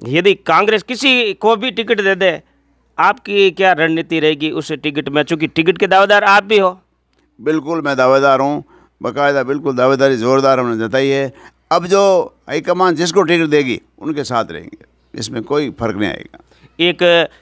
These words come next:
Speaker 1: युवा किशोर जी चौधरी है जो ब्लॉक कांग्रेस के अध्यक्ष है, वो भी टिकट की दौड़, उनके बारे में क्या कहना चाहोगे?
Speaker 2: नहीं, किशोर जी युवा है, अच्छे हैं, बाकी दावेदारी कोई भी कर सकता है, इसमें कोई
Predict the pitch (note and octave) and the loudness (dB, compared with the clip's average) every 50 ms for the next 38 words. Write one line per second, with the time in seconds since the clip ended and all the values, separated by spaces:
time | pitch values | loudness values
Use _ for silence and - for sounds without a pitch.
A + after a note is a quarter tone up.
0 | _ - B2 C#3 D#3 E3 F3 D#3+ - - C#3 - F3+ F#3+ F#3+ F3 F#3 F3 - F#3+ | _ -8 -4 -2 0 0 0 0 -2 -6 -8 -4 -2 -2 -2 -2 -4 -4 -2 -2
1 | F#3 F3+ E3+ F3+ F3 F3 E3 C#3+ C#3 A2+ G2+ G2 B2+ D3 D#3 D3+ - E3+ F3 E3 | -4 -2 -2 -4 -4 -4 -4 -4 -6 -6 -4 -2 -2 -2 0 0 -2 -2 -2 -2
2 | E3 E3 D#3 - - D#3+ - D3+ D3 D#3+ E3 D3+ - E3+ D#3+ - - - - G#2 | -4 -6 -6 -8 -8 -8 -8 -6 -6 -6 -6 -4 -4 -4 -6 -6 -8 -18 -16 -8
3 | G2+ A2 B2 D3 D#3 F#3 F3 E3 F#3+ E3+ F#3+ D#3+ - - F3 E3 E3+ F3 E3+ - | -4 -2 0 0 0 0 0 0 -2 -2 -4 -4 -2 -2 0 2 2 2 2 2
4 | G#3+ C4+ - A#3+ G#3 G3+ G3 G3 F#3+ F#3 D#3+ F3 E3+ D#3+ C3+ D#3 D3 D3 C3+ - | 0 0 2 2 2 2 2 2 2 -2 -2 -2 -2 -2 -2 -2 -2 -2 -2 -2
5 | B2+ A2+ G#2+ G2 G2 F#2 - _ _ _ _ - - G3 G3+ - F#3 F#3 D3+ F3 | -4 -4 -4 -6 -8 -14 -18 _ _ _ _ -8 -8 -6 -6 -4 -4 -2 0 2
6 | G#3+ A3 G#3+ G#3 G3 F#3 F3+ G3 G#3 G3+ G3 F#3+ G3 G#3+ B3+ - - _ - - | 2 2 2 2 2 2 4 4 6 6 4 4 2 0 -4 -10 -14 _ -14 -14
7 | B2+ - - F#3+ F3+ E3+ E3+ F3 E3+ E3+ - _ _ _ _ _ _ _ - - | -12 -8 -4 -2 -2 -2 -2 -4 -6 -10 -14 _ _ _ _ _ _ _ -2 0
8 | C3 C3 C3+ B2+ C3 C#3+ D#3+ E3+ E3+ F3 F3 E3+ D3+ E3+ E3+ D#3+ D3+ A#2+ A#2+ G#2+ | 0 2 2 2 4 4 4 4 4 2 2 2 2 0 0 2 0 -2 -4 -6
9 | F2+ G2+ F2 - F2 E2 D#2+ - - - - - A#2 G#2+ A#2 C3 C3 A2 C3+ C#3+ | -6 -8 -12 -10 -8 -8 -8 -8 -10 -12 -10 -10 -10 -8 -6 -6 -6 -4 -4 -2
10 | D3+ D3 C#3 B2+ A2+ | -2 -2 -4 -4 -6